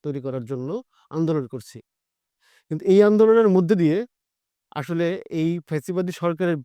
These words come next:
পরিবর্তে একটা গণতান্ত্রিক ব্যবস্থা আমরা চা-, এই গণ প্রতিষ্ঠা করার জন্য আন্দোলনটা করছি। কিন্তু গণ অভ্যুত্থানের পরে আমরা বলবো যে একটা ভঙ্গুর বাংলাদেশকে পাইছি আমরা।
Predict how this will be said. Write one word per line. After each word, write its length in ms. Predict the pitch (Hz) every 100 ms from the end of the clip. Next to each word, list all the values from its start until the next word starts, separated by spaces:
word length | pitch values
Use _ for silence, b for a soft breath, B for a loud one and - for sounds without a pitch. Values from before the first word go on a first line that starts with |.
| _
পরিবর্তে 540 | 202 214 185 139 135 120
একটা 400 | 127 - 190 220
গণতান্ত্রিক 640 | 127 135 196 196 180 185
ব্যবস্থা 360 | 151 147 143 165
আমরা 200 | 151 175
চা-, 280 | - 151 - _ _ -
এই 200 | 165 160
গণ 200 | 143 165 -
প্রতিষ্ঠা 300 | - 202 -
করার 220 | 190 196 165
জন্য 220 | 180 214
আন্দোলনটা 420 | 170 156 151 139
করছি। 300 | 151 143 - 226 b b b b
কিন্তু 360 | 170 175 165
গণ 240 | 165 147 165
অভ্যুত্থানের 500 | 190 185 185 208 196 -
পরে 340 | 196 165 139 - b b -
আমরা 280 | 151 165
বলবো 320 | 165 175 170 170
যে 160 | 196 - -
একটা 260 | 147 - 160
ভঙ্গুর 460 | 120 165 208 220
বাংলাদেশকে 500 | 180 165 156 143 -
পাইছি 280 | 135 127 -
আমরা। 220 | 110 107